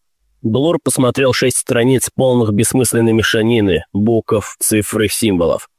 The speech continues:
И на седьмой странице вдруг застыл как вкопанный. Словно сияющая крупица золота в мешке угля властно привлекли его взгляды и буквы. «Да!» —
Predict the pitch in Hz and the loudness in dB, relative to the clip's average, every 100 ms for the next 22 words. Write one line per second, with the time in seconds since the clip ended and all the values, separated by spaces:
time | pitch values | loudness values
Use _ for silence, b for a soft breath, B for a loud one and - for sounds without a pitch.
0 | _ _ _ 117 143 143 151 175 - 143 | _ _ _ 0 2 2 2 0 0 0
1 | 151 - 156 135 139 135 - 160 151 - | 0 0 0 0 0 0 0 -2 -2 -2
2 | - - 95 73 - _ _ _ _ _ | -2 -2 -2 -4 -6 _ _ _ _ _
3 | _ - 117 120 117 107 123 120 117 - | _ -6 0 2 2 0 2 2 2 0
4 | 107 120 104 117 113 107 120 113 104 107 | 0 0 2 2 2 2 4 2 2 0
5 | 101 - 107 131 131 104 82 b b b | 0 0 2 2 2 2 -2 b b b
6 | 113 110 117 123 110 113 113 - 113 104 | -2 0 0 0 0 0 0 -2 -2 -2
7 | 101 110 98 98 92 85 - - _ _ | 0 0 2 0 0 -2 -4 -6 _ _
8 | _ _ _ _ _ _ _ _ 392 349 | _ _ _ _ _ _ _ _ 0 2
9 | 294 254 | 2 0